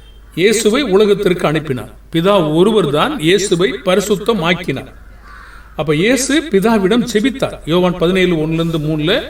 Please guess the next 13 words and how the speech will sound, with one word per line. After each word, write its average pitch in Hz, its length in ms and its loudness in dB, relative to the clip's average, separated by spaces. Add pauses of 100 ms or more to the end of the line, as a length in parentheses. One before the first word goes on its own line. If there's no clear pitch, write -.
(280)
பாத்தீங்கன்னா 180 300 2
அவர் 214 460 0 (200)
ஜெபிக்கிறவராக 208 640 2
இருந்தார். 120 400 -6 (760)
அப்போ, 139 460 2 (1400)
அஹ், 135 140 -8
யோவான் 160 360 2
பதினேழு 165 800 2 (120)
மூணு, 156 260 -2
மூணுல, 165 840 -2 (760)
ஆ, 139 800 0 (100)
ரெண்டு, 175 580 2 (280)
"நித்திய 208 440 0